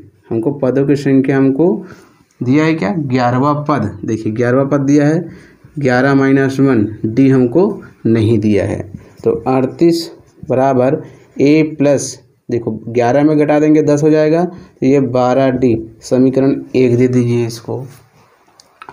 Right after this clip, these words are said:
उसी प्रकार से आप देखेंगे कौन सा पद है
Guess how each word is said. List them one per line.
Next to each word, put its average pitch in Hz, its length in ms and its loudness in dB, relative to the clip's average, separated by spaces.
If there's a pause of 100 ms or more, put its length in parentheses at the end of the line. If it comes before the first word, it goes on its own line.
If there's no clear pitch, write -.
(360)
उसी 139 220 0
प्रकार 175 320 2
से 170 120 -2
आप 165 60 -2
देखेंगे 135 560 0 (680)
कौन 156 180 2
सा 165 140 0
पद 165 240 0
है 170 160 0